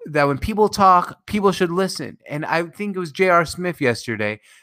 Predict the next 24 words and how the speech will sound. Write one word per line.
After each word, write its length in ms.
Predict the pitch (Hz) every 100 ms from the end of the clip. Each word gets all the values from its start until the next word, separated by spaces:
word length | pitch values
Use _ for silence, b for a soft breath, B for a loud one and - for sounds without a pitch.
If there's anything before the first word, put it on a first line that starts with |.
| b
who 160 | - 160
said, 320 | - 147 143
and 140 | 135
I 160 | 151 180
actually 400 | 151 170 147 120
completely 840 | - 117 - - 311 285 214 185
agreed 280 | 139 127 127
with 100 | 110
J 180 | 139 123
R 140 | 113
Smith 340 | - 123 113 _
here, 300 | 113 107 b b b b
when 140 | 131
he 220 | 131 170 170
said, 480 | - 151 139 127 _ _ _ _ _ _ _ _ _ _ _ _ 117
uh, 320 | 117 101 80
he 140 | - 123
said, 220 | 127 143
what 120 | 147
did 80 | 147
he 60 | 143
say? 260 | 160 147
He 160 | 139 170
said, 460 | - 147 143 127